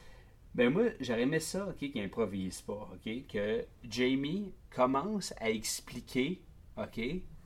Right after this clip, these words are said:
à Braun son plan, OK ? Et là,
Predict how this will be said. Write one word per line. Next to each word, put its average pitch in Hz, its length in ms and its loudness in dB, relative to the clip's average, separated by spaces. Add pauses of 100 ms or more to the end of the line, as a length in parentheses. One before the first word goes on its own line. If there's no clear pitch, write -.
(600)
à 113 140 6
Braun 117 720 4 (360)
son 180 320 10
plan, 131 340 8 (260)
OK ? 120 180 -4 (640)
Et 127 160 6
là, 127 360 10